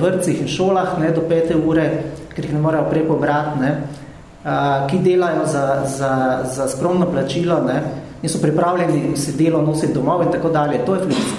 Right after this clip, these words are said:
fleksibilizacija dela, ne. To pomeni, da so se pripravljeni prilagoditi in podrediti vsaki zahtevi delodajalca, ne. Mislim, Bog nas obvari, če je to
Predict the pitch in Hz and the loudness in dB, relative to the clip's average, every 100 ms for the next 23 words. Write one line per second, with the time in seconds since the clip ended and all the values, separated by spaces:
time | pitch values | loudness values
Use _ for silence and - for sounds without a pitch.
0 | 165 147 - 135 127 - 127 139 139 120 | -4 -2 -2 -2 -2 -2 -2 -2 -4 -2
1 | 131 120 117 151 - - - - - 160 | -2 -2 -2 -4 -6 -12 -16 -10 -4 0
2 | 185 180 - - 151 139 139 175 185 165 | 2 2 0 -2 -2 -2 0 0 2 2
3 | - 135 131 127 127 185 190 156 147 131 | 2 2 0 0 0 0 2 0 0 -2
4 | 139 190 - 175 175 175 123 - - 151 | 0 0 0 -2 -2 0 -2 -4 -2 0
5 | 151 - - - - - 143 143 123 117 | 2 0 -4 -10 -14 -10 -4 -2 -2 -4
6 | 117 120 - 117 147 151 147 - - - | -4 -6 -6 -4 -2 -4 -6 -14 -18 -20
7 | - - - - - - - 170 180 160 | -20 -20 -20 -20 -20 -20 -6 -2 0 0
8 | 120 - 165 - 190 156 139 143 165 160 | 0 0 0 0 0 0 0 0 0 0
9 | 131 139 117 | 0 -2 0